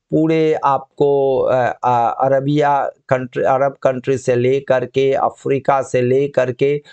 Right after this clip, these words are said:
सुमात्रा से लेके, अ, ब्रुनेई से लेके चाइना तक इनका फैला हुआ था। तो यह बहुत ही महत्वपूर्ण था। प-, प-, यह सभी जगहों पर इनका, अ,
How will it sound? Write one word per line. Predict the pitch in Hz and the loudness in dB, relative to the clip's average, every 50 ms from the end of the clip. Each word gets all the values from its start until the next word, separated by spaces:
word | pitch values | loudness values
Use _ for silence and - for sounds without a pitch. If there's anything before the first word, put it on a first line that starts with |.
| - _ - | -20 _ -8
सुमात्रा | - - 151 147 147 147 143 - - - 151 151 147 | -4 -2 0 0 0 0 -2 -2 -2 0 0 0 0
से | - - 143 | 0 -2 0
लेके, | 139 135 139 143 139 - - 143 143 143 143 143 143 | 0 2 0 0 -2 -2 -2 0 2 2 2 0 0
अ, | 143 - _ _ _ _ - 123 120 113 - - - | -2 -8 _ _ _ _ -4 -2 -2 -6 -10 -10 -8
ब्रुनेई | 127 131 123 117 131 143 147 151 156 160 165 170 160 | -6 -4 -2 0 0 0 0 2 0 0 0 0 0
से | 160 - 156 | 0 0 0
लेके | 143 139 143 143 143 - 160 160 | 2 2 0 0 0 -2 -2 -2
चाइना | 156 - - 147 139 139 139 139 135 135 | -2 -2 0 0 0 0 0 0 -2 -2
तक | - - 156 160 156 - | 0 -2 -2 -2 -2 -4
इनका | 147 127 120 113 - 131 135 | -6 -6 -2 0 0 0 0
फैला | 131 - - 120 117 120 117 117 | -2 -2 -2 -2 0 2 0 0
हुआ | 110 104 98 107 110 104 101 | 0 -2 -2 -2 -2 -2 -2
था। | - - 110 110 - - - - _ _ _ - | -4 -6 -6 -6 -6 -8 -14 -20 _ _ _ -2
तो | 185 185 190 | 0 0 0
यह | 180 165 165 180 190 190 190 196 196 | 0 2 2 2 2 2 0 0 -2
बहुत | 175 - 135 151 147 - - 165 185 190 190 - | -4 -2 -2 -2 -2 -2 0 0 0 0 -2 -2
ही | 185 185 185 185 | -2 -2 -2 -2
महत्वपूर्ण | 175 165 156 131 143 151 - - 156 156 - - 170 170 170 160 | -2 -2 -2 -2 -2 -4 -2 -4 -4 -2 -2 -2 -2 -2 -2 -2
था। | 165 160 165 170 170 165 165 - _ _ _ _ 131 | 0 0 2 0 0 -2 -6 -10 _ _ _ _ 0
प-, | 135 131 131 127 127 131 - - - - _ _ - 156 - 139 | 0 2 0 0 -2 -4 -6 -10 -18 -20 _ _ -16 -4 -2 0
प-, | 143 143 139 139 135 139 | 2 2 2 2 0 -2
यह | 139 131 139 147 147 147 147 147 | -2 0 0 2 2 2 0 -2
सभी | 147 - - - - - 165 160 147 185 202 190 | -4 -8 -16 -4 -2 -2 0 0 0 -2 -2 0
जगहों | 156 156 151 143 131 120 143 156 151 | 0 0 0 0 -2 -2 -4 -4 -4
पर | - - 139 139 143 143 | -2 -2 0 0 0 -2
इनका, | 143 127 127 123 120 - 131 135 139 139 143 - - - _ _ _ _ | -4 -4 -6 -6 -4 0 0 2 2 0 -2 -4 -8 -16 _ _ _ _
अ, | - 131 131 127 120 | 0 0 0 0 -2